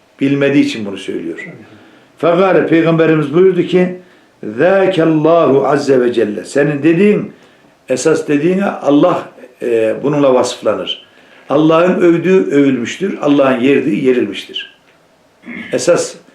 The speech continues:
zâke, işte o senin dediğin şey, yani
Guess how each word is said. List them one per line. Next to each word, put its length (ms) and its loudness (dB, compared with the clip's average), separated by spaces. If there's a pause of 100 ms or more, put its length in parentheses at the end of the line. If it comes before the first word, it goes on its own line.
(260)
zâke, 640 0
işte 280 -2
o 280 2
senin 340 0
dediğin 320 2
şey, 500 0 (580)
yani 380 0